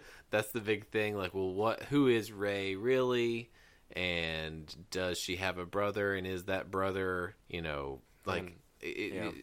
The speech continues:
Speaker 1: oh, is she Luke's daughter? Like, whatever, all that stuff. They, they totally, uh, are gonna change it from what the books originally had said.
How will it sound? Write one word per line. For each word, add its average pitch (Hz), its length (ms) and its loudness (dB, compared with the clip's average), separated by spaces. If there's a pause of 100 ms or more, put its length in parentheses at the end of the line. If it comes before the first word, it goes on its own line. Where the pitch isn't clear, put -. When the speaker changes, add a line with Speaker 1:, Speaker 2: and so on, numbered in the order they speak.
(140)
Speaker 1:
oh, 101 200 -2
is 90 160 4
she 95 200 -2
Luke's 104 380 0
daughter? 107 520 2
Like, 95 180 -2
whatever, 113 420 2
all 120 240 6
that 98 240 0
stuff. 82 360 -4 (460)
They, 90 800 0 (540)
they 92 180 -2
totally, 107 460 4
uh, 87 100 2 (680)
are 90 80 -2
gonna 85 200 -2
change 87 400 -2
it 60 260 -10 (140)
from 90 220 -8
what 80 180 -6
the 78 60 -2
books 80 340 -4
originally 65 400 -8
had 65 120 -14
said. - 300 -10